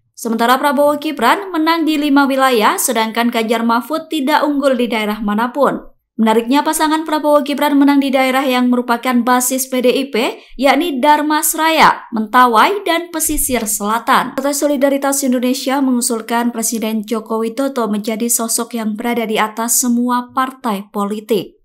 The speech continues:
P S I mengusulkan Presiden Jokowi menjadi ketua koalisi partai politik yang punya kesamaan visi menuju Indonesia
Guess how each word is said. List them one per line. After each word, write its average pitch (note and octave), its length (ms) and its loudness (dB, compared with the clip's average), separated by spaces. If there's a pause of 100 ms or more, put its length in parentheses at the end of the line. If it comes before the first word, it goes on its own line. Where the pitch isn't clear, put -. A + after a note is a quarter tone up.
(180)
P B3 80 2
S C4+ 160 -2
I D#4 80 2
mengusulkan D#4+ 560 0
Presiden C#4 480 0
Jokowi C4 400 0
menjadi B3 320 0
ketua B3 480 -4
koalisi A#3 640 -4
partai A3 400 -6
politik A3 560 -4 (320)
yang D#4 320 0
punya D#4+ 320 0
kesamaan C4+ 480 2
visi C4 320 -2
menuju A#3+ 400 -2
Indonesia G#3+ 480 -4